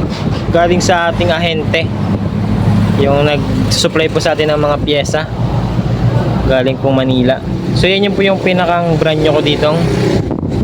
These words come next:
ano, um, motor ng electric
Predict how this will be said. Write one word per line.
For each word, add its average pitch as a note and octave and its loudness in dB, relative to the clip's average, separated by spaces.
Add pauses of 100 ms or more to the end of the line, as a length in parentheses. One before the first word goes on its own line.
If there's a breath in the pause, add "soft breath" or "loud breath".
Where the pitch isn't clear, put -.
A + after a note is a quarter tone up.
(560)
ano, C3 0 (160)
um, C3 0 (2000)
motor D3+ 0
ng D3 0
electric D3 -2